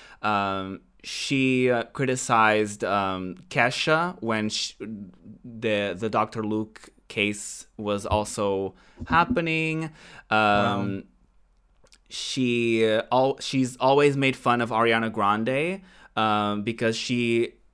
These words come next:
Speaker 1: has a youthful appearance. She's always said that she doesn't look at her as a, a woman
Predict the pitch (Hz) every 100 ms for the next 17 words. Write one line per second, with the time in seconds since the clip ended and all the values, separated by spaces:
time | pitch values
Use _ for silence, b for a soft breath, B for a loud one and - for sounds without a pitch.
0 | - - 131 127 127 127 - 120 113 113
1 | 117 - 127 117 - 110 113 123 127 117
2 | 110 107 110 110 - 110 104 104 - 107
3 | 110 107 104 107 107 110 101 104 104 101
4 | 101 101 101 98 92 92 107 98 92 104
5 | 107 131 147 170